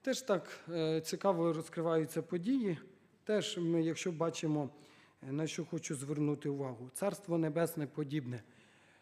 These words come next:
Ми згадуємо таку притчу з двадцять п'ятого розділу, перші вірші, де говорить Христос про п'ять мудрих і п'ять немудрих. Я думаю, це можна і варто включити в це, тому що, е, можна теж прийти на пір,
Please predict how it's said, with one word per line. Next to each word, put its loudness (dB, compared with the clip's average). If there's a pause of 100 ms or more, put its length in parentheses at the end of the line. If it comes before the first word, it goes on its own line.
(180)
Ми -6
згадуємо -2
таку -6
притчу -6
з -12
двадцять -8
п'ятого -8
розділу, -2
перші -6 (640)
вірші, -2
де -6 (160)
говорить -2
Христос -6
про -12
п'ять -4
мудрих -2
і -10
п'ять -6
немудрих. -2 (560)
Я 0
думаю, 2
це -6
можна 0
і -2
варто 0
включити -4
в -4
це, -2 (420)
тому 2
що, 4 (340)
е, -2
можна 0
теж -2
прийти 0
на 2
пір, -12